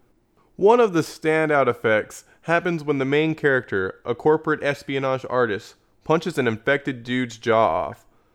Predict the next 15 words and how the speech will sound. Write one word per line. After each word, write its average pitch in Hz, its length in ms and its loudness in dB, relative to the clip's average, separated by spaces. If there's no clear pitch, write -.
The 135 100 -2
main 175 200 0
character 170 440 -2
has 139 220 0
this 117 200 -8
heavy 175 360 -2
Louisiana 127 720 -2
accent, 117 600 -4
and 123 240 0
that 151 200 0
mixed - 320 -4
with 127 180 -4
the 110 100 -2
terrible 135 400 -2
dialogue 110 600 2